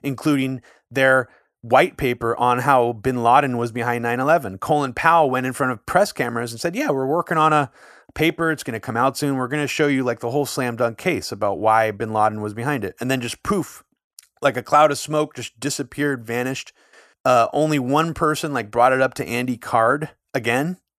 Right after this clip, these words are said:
Andy Card just sort of shot it down and acted like that wasn't gonna happen. So this is another interesting indication that the Bush administration was sort of leading reporters on and making it seem like, "Oh yeah, the stuff's gonna be declassified, but yeah, just report on it now," kind of a thing.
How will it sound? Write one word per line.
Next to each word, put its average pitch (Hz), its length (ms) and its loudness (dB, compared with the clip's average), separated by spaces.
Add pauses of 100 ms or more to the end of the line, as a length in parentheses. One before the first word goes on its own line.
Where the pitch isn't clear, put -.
(120)
Andy 139 300 2
Card 131 320 4
just 120 140 -4
sort 131 120 2
of 110 100 -2
shot 120 240 4
it 120 100 -4
down 117 220 0
and 107 100 -6
acted 113 260 -2
like 113 160 0
that 101 180 -2
wasn't 113 320 0
gonna 143 140 -4
happen. 147 420 -4 (640)
So - 80 -2
this 196 180 0
is 196 100 -2
another 165 260 2
interesting 156 460 -4
indication 147 640 -4
that 113 220 -6
the 131 60 -8
Bush 139 240 -2
administration 135 720 -4
was 107 320 -6 (760)
sort 170 140 2
of 127 180 -2 (160)
leading 175 480 -2
reporters 143 600 0
on 131 400 2
and 123 220 -4
making 143 260 -2
it 110 100 -8
seem 151 200 -6
like, 131 180 -2
"Oh 180 40 0
yeah, 180 120 4
the 120 100 0
stuff's - 280 -2
gonna 123 160 -4
be 113 120 -8
declassified, 107 800 -4
but 98 200 -6 (180)
yeah, 127 140 0
just 110 180 -8
report 117 340 -4
on 104 140 -4
it 90 120 -12
now," 113 320 0
kind 95 220 -8
of 90 80 -10
a 92 60 -12
thing. 92 280 -16